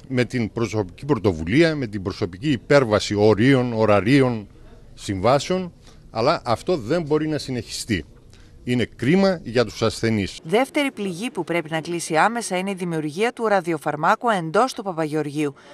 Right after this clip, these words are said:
Speaker 2: Το φάρμακο, σε ημερήσια βάση, ταξιδεύει οδικός από την Αθήνα.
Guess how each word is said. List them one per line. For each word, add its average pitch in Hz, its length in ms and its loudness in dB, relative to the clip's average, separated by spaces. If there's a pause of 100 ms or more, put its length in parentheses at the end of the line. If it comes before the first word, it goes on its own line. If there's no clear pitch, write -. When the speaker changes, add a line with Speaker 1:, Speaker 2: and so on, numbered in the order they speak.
(100)
Speaker 2:
Το 147 100 -14
φάρμακο, 247 500 0
σε 240 140 -4
ημερήσια 196 520 -4
βάση, 190 340 0 (300)
ταξιδεύει 240 760 -2
οδικός 175 460 -2
από 233 160 -8
την 175 160 -8
Αθήνα. 143 500 -8